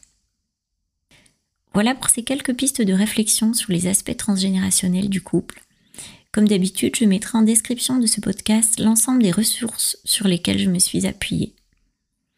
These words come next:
Un grand merci pour son aide dans la réalisation de cet épisode à Anna Purbet, coach thérapeute qui accompagne les couples avec l'outil transgénérationnel. Pour en savoir plus sur l'accompagnement que je propose à distance ou en cabinet,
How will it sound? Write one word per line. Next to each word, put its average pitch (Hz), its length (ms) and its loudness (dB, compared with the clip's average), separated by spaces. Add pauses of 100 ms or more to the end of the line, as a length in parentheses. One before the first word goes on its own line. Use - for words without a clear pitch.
(320)
Un 175 100 0
grand 175 200 4
merci 262 340 4
pour - 160 -6
son 196 240 2
aide 214 140 4
dans 208 80 4
la 175 100 2
réalisation 208 580 2
de 214 60 0
cet - 220 -2
épisode 196 440 0
à 202 80 0
Anna 208 280 4
Purbet, 190 540 0 (480)
coach - 320 0
thérapeute 208 500 -2
qui - 100 -4
accompagne 185 480 0
les 180 140 0
couples - 340 -6
avec 180 240 -2
l'outil - 280 -6
transgénérationnel. 190 960 -2 (1700)
Pour 170 120 -4
en 170 80 0
savoir 262 360 0
plus 247 140 -2
sur 240 180 0
l'accompagnement 190 720 2
que 247 100 -2
je 196 80 0
propose - 440 -2
à 135 80 -2
distance 214 500 0
ou 220 60 2
en 190 80 0
cabinet, 190 560 0